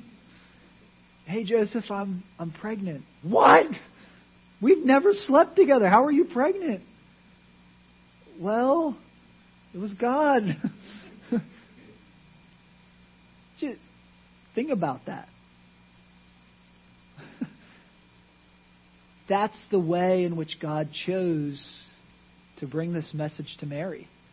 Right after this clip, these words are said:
Second point in your notes, and this is what Mary was going to learn immediately in this moment, is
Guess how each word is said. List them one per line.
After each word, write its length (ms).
Second 300
point 280
in 80
your 140
notes, 440
and 140
this 180
is 160
what 220
Mary 360
was 200
going 300
to 120
learn 460
immediately 680
in 120
this 220
moment, 400
is 120